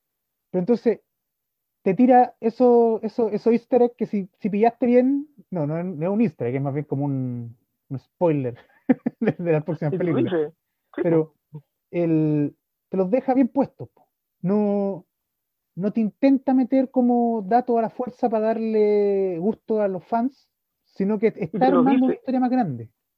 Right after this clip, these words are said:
Speaker 2: Sí, po. Y te lo dice, no te lo muestra así como, eh, "Aquí va pasando tal cosa en tal nave, ah, yo lo conozco, ese es Orión,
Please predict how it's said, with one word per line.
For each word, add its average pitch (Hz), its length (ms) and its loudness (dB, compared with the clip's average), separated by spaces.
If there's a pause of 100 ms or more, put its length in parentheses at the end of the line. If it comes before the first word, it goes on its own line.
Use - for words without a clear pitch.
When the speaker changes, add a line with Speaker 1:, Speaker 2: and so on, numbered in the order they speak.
(540)
Speaker 2:
Sí, 190 60 -4
po. 165 240 -6
Y 196 80 -6
te 202 80 2
lo 160 140 2
dice, 185 320 -2
no 165 100 -2
te 185 60 -4
lo 156 100 0
muestra 196 300 -4
así 196 100 -8
como, 196 340 0 (540)
eh, 160 640 -4 (1120)
"Aquí 220 260 -4
va 277 160 -2
pasando 247 460 -4
tal 240 240 -4
cosa 233 680 -4 (400)
en 190 440 -4
tal 214 200 -4
nave, 233 500 -2
ah, 247 260 -8 (280)
yo 190 100 -8
lo 202 120 -8
conozco, - 560 -12
ese 247 120 -8
es 208 120 -8
Orión, 208 320 0